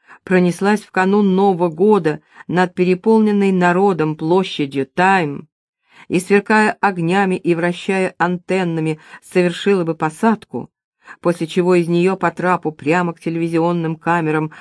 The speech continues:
вышел бы некто в скафандре космонавта, то, вероятно,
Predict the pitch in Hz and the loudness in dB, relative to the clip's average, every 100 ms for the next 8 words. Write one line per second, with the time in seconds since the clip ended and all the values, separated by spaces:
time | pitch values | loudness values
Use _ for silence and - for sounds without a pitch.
0 | - - 165 190 - 175 156 175 160 175 | -12 -2 0 0 0 -4 -2 0 0 -2
1 | 170 - 156 - - 156 160 160 143 135 | -4 -10 -12 -10 -6 -2 0 -2 -2 -6
2 | 131 - 131 143 165 190 - 165 156 _ | -6 -6 -4 0 2 0 -4 -14 -14 _
3 | _ _ _ _ _ _ _ 185 185 196 | _ _ _ _ _ _ _ -2 0 2
4 | 202 220 220 196 190 | 2 2 0 0 -2